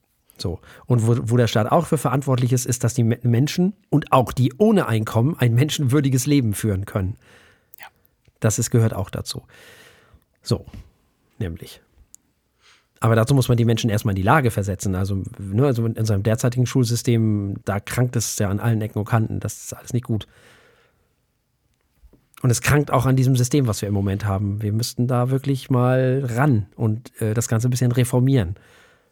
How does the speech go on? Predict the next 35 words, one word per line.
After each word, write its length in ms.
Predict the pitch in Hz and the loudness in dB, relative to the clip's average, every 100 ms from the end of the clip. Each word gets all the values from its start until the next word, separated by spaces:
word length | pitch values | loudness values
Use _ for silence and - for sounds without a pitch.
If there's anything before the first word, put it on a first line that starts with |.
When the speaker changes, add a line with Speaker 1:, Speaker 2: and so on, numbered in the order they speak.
| _ _ | _ _
Speaker 2:
Hm. 180 | 156 147 - _ _ _ _ - - - _ | -8 -8 -8 _ _ _ _ -14 -12 -14 _
Wird 200 | 185 190 | 0 2
ja 80 | 196 | 4
laufend 320 | 160 165 170 | 4 2 2
gemacht, 300 | 180 175 156 190 | 2 2 2 0
ne? 140 | 180 | -2
Vieles, 480 | - 165 165 - - _ _ _ | 0 0 -2 -4 -16 _ _ _
vieles 320 | - 180 170 | -4 -2 0
wird 140 | 190 185 | -2 0
besser, 380 | 180 180 185 185 | -2 0 -2 -2
vieles 220 | - 165 | -2 -2
geht 140 | - 185 | -2 0
in 120 | 180 | 2
die 80 | 175 | 2
Richtung, 420 | 185 - 185 175 | 2 -2 -2 0
aber 320 | - 165 165 165 | 0 0 -2 -2
Speaker 1:
Ja, 160 | 127 127 | 0 2
ja, 220 | 120 127 - | 0 -2 -8
das 80 | - | -6
ist 60 | |
auch 100 | 95 | -6
gut 160 | - 123 | -2 -2
so. 140 | 104 107 - - _ _ _ | -2 -4 -10 -20 _ _ _
Speaker 2:
noch 180 | 190 180 | -2 0
viel 180 | 214 202 | -2 -2
zu 120 | 202 | -4
tun. 280 | - 175 135 - - - - - - | -6 -6 -6 -10 -20 -20 -20 -20 0
Speaker 1:
Ja, 80 | 123 | 2
das 100 | 123 | 2
ist 40 | |
ja 80 | 135 | 2
immer 200 | 120 104 | 2 0
so. 220 | 98 101 - _ - _ _ _ _ | -2 -10 -14 _ -20 _ _ _ _
Ja. 80 | |
Speaker 2:
Ja. 60 | 127 | -8